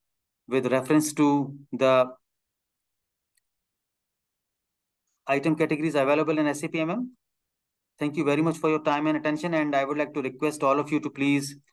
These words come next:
subscribe and like my channel so that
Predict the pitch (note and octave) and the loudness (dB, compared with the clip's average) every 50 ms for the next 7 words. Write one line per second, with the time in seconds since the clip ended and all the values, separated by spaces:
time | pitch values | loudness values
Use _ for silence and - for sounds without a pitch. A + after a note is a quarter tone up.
0 | _ _ _ _ _ _ - - D#3 C#3 - - - D#3+ D#3 D#3+ D#3+ D3+ D#3 D3 | _ _ _ _ _ _ -4 -4 -4 -4 -4 0 4 4 6 6 6 4 4 4
1 | C#3 C3+ C3+ C3+ C#3 D3 C#3+ C#3 C#3 C#3+ C3+ C#3 E3 A3 A#3 - _ _ _ _ | 6 4 4 4 2 0 2 2 2 0 2 2 0 -2 -4 -8 _ _ _ _
2 | _ _ _ _ - - C#3 B2+ C#3 C3+ C3 | _ _ _ _ -12 -8 -4 0 2 2 2